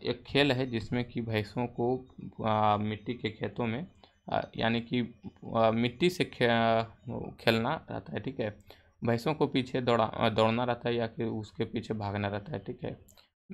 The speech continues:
खेत तो मिट्टी का ही होगा भाई। यहाँ पर राइट आंसर जो हो जाएगा, कीच-, आ, ऑप्शन नंबर सी, कम्बाला त्यौहार में ऐसा होता है। और कीचड़ के छींटे और खेतों में दौड़ते हुए एक आदमी द्वारा गर्जना करने वाली भैंसों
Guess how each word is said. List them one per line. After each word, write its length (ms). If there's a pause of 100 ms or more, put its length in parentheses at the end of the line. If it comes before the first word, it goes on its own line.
(120)
खेत 300
तो 80
मिट्टी 300
का 120
ही 100
होगा 240
भाई। 180 (500)
यहाँ 180
पर 140
राइट 260
आंसर 260
जो 120
हो 100
जाएगा, 400
कीच-, 440
आ, 160 (140)
ऑप्शन 260
नंबर 160
सी, 180
कम्बाला 460
त्यौहार 400
में 140
ऐसा 200
होता 260
है। 220 (520)
और 220
कीचड़ 300
के 120
छींटे 560
और 220
खेतों 320
में 180
दौड़ते 400
हुए 360
एक 160
आदमी 260
द्वारा 280
गर्जना 420
करने 300
वाली 220
भैंसों 560